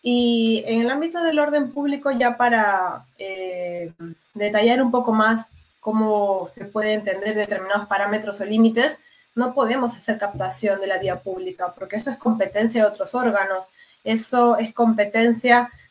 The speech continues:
de, eh, del Estado a través de las administraciones públicas o de los órganos a los cuales se da competencia y tengan un interés, eh, legítimo, una misión en orden público más dedicada, eh, específicamente a este ámbito.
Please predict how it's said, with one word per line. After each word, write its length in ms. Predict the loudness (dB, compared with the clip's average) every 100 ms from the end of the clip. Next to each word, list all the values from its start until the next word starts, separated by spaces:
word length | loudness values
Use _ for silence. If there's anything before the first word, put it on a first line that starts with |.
| -12
de, 400 | -4 -2 -2 -4 -6
eh, 40 | -6
del 160 | -6
Estado 720 | -6 2 4 6 6 4 4
a 100 | 4
través 360 | 2 0 0 0
de 80 | -2
las 160 | -2
administraciones 640 | -4 -6 -8 -10 -8 -8 -10 -2
públicas 720 | 0 4 2 2 0 0 -2 -8 _
o 60 | -4
de 100 | -2
los 180 | -2 0
órganos 320 | 0 0 0
a 40 |
los 140 | -2 2
cuales 340 | 2 2 0
se 180 | -2 0
da 220 | 2 2
competencia 600 | -4 -8 -6 0 -2 -2
y 40 | -4
tengan 420 | 0 2 0 -4 _ _
un 160 | 0 2
interés, 540 | 4 2 2 0 -2 _ _ _
eh, 240 | -6 -4 -4
legítimo, 480 | -4 -4 -4 0 4
una 160 | 4
misión 300 | 4 2 4
en 80 | 4
orden 340 | 4 2 -2 0
público 560 | 0 2 0 0 0
más 240 | 2 0 -2
dedicada, 1000 | -4 -6 -12 -12 -2 2 2 2 -2 -6
eh, 380 | -8 -6 -6 -6
específicamente 760 | -8 -2 0 0 0 0 0 -2
a 40 |
este 140 | -2 2
ámbito. 500 | 2 0 -4 -6